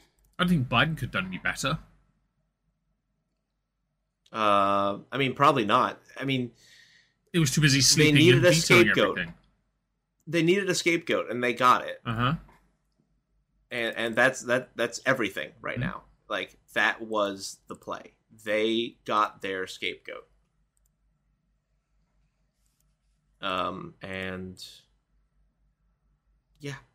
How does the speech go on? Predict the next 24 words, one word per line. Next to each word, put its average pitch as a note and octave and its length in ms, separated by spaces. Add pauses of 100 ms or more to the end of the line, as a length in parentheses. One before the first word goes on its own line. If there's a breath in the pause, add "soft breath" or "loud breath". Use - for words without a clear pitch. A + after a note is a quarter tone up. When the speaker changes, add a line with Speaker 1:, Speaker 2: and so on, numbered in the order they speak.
(140)
Speaker 2:
I G2+ 120
mean, G2+ 160
that, G2+ 220
that, G2+ 220
that's G#2 120
just, A2 220 (320 soft breath)
that's B2+ 120
just C3 160
how C#3 280
things D3 400
are, A2+ 500
and, G#2+ 420
uh, G#2+ 240
it's A2 160
going B2+ 260
to B2 120
be A#2 340
a, G#2+ 420
um, G2+ 460 (1120)
a - 40
shame G2+ 480 (160)
and F#2+ 100
a F#2+ 80
shock, - 540